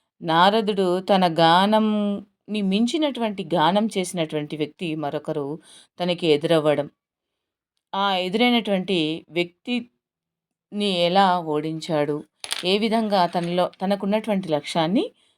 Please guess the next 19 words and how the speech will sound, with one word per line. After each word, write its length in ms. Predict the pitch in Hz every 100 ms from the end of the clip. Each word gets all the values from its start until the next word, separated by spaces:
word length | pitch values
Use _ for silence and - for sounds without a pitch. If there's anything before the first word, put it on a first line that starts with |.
| _ -
చేరుకున్నాడు 720 | 196 226 226 202 165 160 175 -
అనేటటువంటి 520 | 175 170 160 156 147
విషయాన్ని 520 | 143 - 156 147 143
ఇక్కడ 200 | 147 151 156
మనకు 480 | 156 156 160 147 151 - - -
పింగళి 460 | 339 403 403 381 -
సూరణ 480 | - 170 160 151 170
కవి 240 | 156 147
గారు 360 | 151 151 294 453 - _ -
తెలియజేశారు. 760 | 214 233 214 220 233 233 427 - - -
మరి 420 | 202 190 170 185 196 - -
పింగళి 340 | 269 330 415 381
సూరణ 420 | 254 214 202 190
గారు 300 | 180 160 160
రాసినటువంటి 720 | 156 156 175 156 156 156 339 - - -
కళాపూర్ణోదయం 1040 | 226 262 440 440 254 190 170 147 147 147 143 _ _
ద్వితీయ 420 | 175 254 269 320
శ్వాసం 440 | 311 214 175 175 156
నుండి 440 | 156 156 151 151